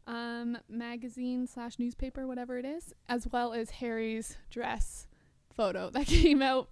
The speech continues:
from the, uh, Lights Up music video era. Um, and then last episode we did was one D as vloggers, and we kind of fantasized if all of One Direction turned into YouTube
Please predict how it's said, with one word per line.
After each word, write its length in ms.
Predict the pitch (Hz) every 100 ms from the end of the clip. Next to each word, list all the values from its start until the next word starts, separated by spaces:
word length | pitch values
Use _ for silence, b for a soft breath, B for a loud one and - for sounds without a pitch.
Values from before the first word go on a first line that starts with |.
| -
from 500 | 220 220 220 220 220
the, 580 | 202 208 208 202 202 214 B B B B
uh, 160 | - 190
Lights 300 | 190 208 208
Up 120 | 202
music 280 | - 208 190
video 340 | - 185 190 196 -
era. 340 | - - 247 B B B B -
Um, 320 | 196 202 196 196
and 140 | 226
then 80 | 214
last 320 | 220 254 -
episode 460 | 214 233 - 214 202
we 100 | 214
did 180 | 202
was 200 | 196 196
one 260 | 190 208 233
D 240 | 226 226
as 240 | - 202 202
vloggers, 600 | 196 190 208 - 180 202
and 80 | 202
we 100 | 208
kind 240 | 220 208
of 120 | 202
fantasized 800 | 196 285 330 320 294 262 262 262
if 140 | 220 214
all 180 | 226 247
of 80 | 240
One 140 | 226
Direction 480 | 226 196 - 208 208
turned 180 | 240 208
into 180 | 208 214
YouTube 440 | 202 208 233 214